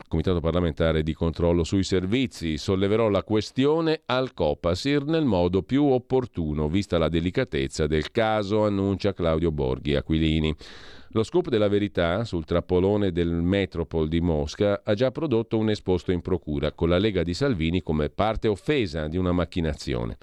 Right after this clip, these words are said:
Ora tocca al Comitato Parlamentare per la Sicurezza della Repubblica occuparsi del caso.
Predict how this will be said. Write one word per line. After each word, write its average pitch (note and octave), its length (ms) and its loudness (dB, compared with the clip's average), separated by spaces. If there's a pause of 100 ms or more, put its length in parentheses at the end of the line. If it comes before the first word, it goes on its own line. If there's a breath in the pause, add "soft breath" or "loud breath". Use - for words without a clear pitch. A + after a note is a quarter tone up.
(400 loud breath)
Ora E3 220 0
tocca G#2+ 280 -2
al E2 80 -4
Comitato F#2 420 -2
Parlamentare F2+ 600 0
per E2 140 -2
la D#2+ 120 -2
Sicurezza E2 480 -2
della D2 180 0
Repubblica G2 540 0
occuparsi E2 680 0
del D2+ 200 0
caso. B1 540 -4